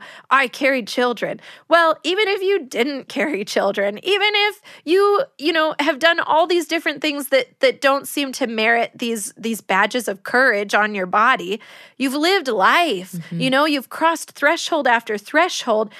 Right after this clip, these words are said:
Speaker 1: that just keeps opening up your mind to new ways of living. So in that, your body's going to carry it with you.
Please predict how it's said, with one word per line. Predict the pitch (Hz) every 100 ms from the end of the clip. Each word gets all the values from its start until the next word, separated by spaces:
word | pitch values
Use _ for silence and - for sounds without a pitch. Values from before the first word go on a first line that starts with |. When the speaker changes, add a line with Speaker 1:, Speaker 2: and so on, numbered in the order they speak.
| -
Speaker 1:
that | 269 277
just | 294 -
keeps | - 311 - - -
opening | 262 302 339 294
up | 269 247
your | 240
mind | 247 302 339 294 -
to | 285
new | 285 339 285
ways | 247 277 311 262
of | 214
living. | 240 453 185 - - - - -
So | - 359 349 - -
in | 302 392 359
that, | 349 339 269 -
your | 285
body's | 269 302 494 349
going | 226 240 349 359
to | 330 - -
carry | - 381 508 403 202
it | 202 -
with | 523 -
you. | 226 190 -